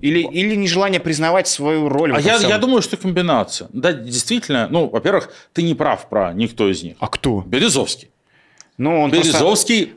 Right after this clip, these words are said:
Speaker 1: поругался просто,
Speaker 2: Ну, окей,
Speaker 1: слушай.
Speaker 2: он поругался, но он, окей.
Speaker 1: Не совесть.
Speaker 2: Нет, все-таки, извиняюсь. Березовский публично сказал, именно отрефлексировал во втором, что это была ошибка, что мы сделали огромную ошибку, когда привели его к власти, когда его сделали,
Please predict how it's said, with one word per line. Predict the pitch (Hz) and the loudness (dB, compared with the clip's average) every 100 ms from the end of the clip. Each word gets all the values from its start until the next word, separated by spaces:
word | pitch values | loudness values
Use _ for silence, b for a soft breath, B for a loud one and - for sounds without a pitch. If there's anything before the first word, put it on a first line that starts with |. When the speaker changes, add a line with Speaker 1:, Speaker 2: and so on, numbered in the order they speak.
| _ | _
Speaker 1:
поругался | - 180 175 147 113 - | 0 0 2 2 2 -2
просто, | 98 - 196 | -4 0 2
Speaker 2:
Ну, | 185 | 2
окей, | 143 | 2
Speaker 1:
слушай. | - 170 117 | 2 2 2
Speaker 2:
он | 120 | 2
поругался, | 147 135 113 113 127 269 | 0 2 2 2 2 2
но | 226 147 | 4 4
он, | 123 - | 2 -4
окей. | 110 - - - | -10 -8 -8 -6
Speaker 1:
Не | 127 175 | -2 2
совесть. | 180 160 | 2 2
Speaker 2:
Нет, | 110 | 2
все-таки, | - 220 117 - 104 | 2 2 0 0 0
извиняюсь. | 120 165 117 - B B - | 2 0 -2 -8 B B -4
Березовский | 123 127 220 - - - - | 0 2 0 -2 -4 -6 -4
публично | 196 175 196 170 - 110 | 0 2 0 0 -2 -2
сказал, | - 143 165 170 | 0 0 2 0
именно | - 156 147 | -2 -2 0
отрефлексировал | 120 127 131 139 - 165 123 | 0 -2 -2 -2 2 2 2
во | |
втором, | 113 151 131 | 0 0 0
что | 117 | 2
это | 143 | 0
была | 127 135 107 | 2 2 2
ошибка, | - 120 - 220 - B B B | 0 -2 -2 -4 -4 B B B
что | - 170 | -4 0
мы | 165 | 2
сделали | 131 160 143 | 4 4 4
огромную | - 160 151 196 170 139 | 2 0 4 4 4 2
ошибку, | 120 165 - | 2 -2 -2
когда | 107 131 131 | -2 0 0
привели | - 120 123 120 | 0 0 0 0
его | 117 104 | 2 0
к | 95 - | -2 -2
власти, | 117 95 185 | -2 -2 -4
когда | 185 139 104 | -4 -2 -2
его | 95 | -2
сделали, | 101 98 214 175 214 | -4 0 2 4 2